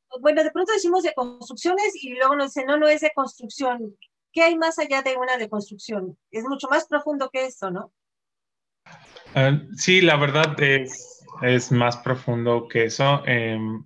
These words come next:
Speaker 2: lo que quería comentar, pues, tal como habíamos dicho, sí, sí,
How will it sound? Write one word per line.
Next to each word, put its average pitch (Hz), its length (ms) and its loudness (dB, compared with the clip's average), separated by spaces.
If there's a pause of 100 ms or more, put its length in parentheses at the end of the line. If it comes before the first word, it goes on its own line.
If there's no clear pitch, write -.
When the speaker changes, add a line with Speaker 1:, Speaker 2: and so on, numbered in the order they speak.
Speaker 2:
lo 117 200 -4
que 113 600 -4
quería 120 240 -2
comentar, 131 520 0
pues, 120 300 -2 (680)
tal 131 180 2
como 131 800 4
habíamos 123 400 2
dicho, 135 260 -2
sí, 165 540 -2
sí, 156 1040 -2